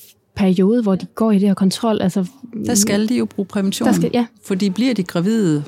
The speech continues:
Speaker 2: med en normal graviditet oven i et kontrolforløb, så ved vi jo ikke, om det er molaen, der rører på sig og er blevet aggressiv, eller om det er en ny, øh, normal graviditet. Så
Speaker 1: Nej.
Speaker 2: de skal undgå at blive gravide, indtil vi siger, nu må de godt begynde igen.
Speaker 1: Ja.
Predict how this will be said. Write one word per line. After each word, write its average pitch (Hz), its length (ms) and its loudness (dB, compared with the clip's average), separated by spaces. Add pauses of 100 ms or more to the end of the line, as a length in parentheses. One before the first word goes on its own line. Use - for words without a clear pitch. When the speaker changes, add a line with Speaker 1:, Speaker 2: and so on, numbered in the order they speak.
(260)
Speaker 2:
med 175 220 -2
en 180 60 4
normal 185 380 2
graviditet 165 520 -2
oven 190 280 0
i 202 40 0
et 175 60 -4
kontrolforløb, 180 760 -2
så 233 140 -2
ved 226 200 0
vi 214 120 0
jo 214 140 2
ikke, 190 200 -2
om 185 120 0
det 170 80 0
er 170 40 0
molaen, 165 600 0
der 147 80 -4
rører 196 240 -2
på 185 220 -2
sig 185 180 -4
og - 20 0
er 156 60 -4
blevet 156 180 -2
aggressiv, 214 600 -2 (440)
eller 185 220 2
om 180 120 4
det 175 80 2
er 160 60 4
en 156 80 4
ny, 156 240 2 (260)
øh, 147 200 -2
normal 135 320 0
graviditet. - 600 -6
Så - 140 -4
Speaker 1:
Nej. 175 100 0
Speaker 2:
de 175 80 0
skal 170 380 -2 (1200)
undgå 190 420 2
at - 80 -4
blive 175 160 0
gravide, 165 400 0
indtil 160 320 0
vi 156 120 -2
siger, 156 320 0
nu 151 140 0
må 143 140 -2
de 139 100 -8
godt - 220 -18
begynde - 320 -6
igen. - 160 -6 (220)
Speaker 1:
Ja. 185 60 0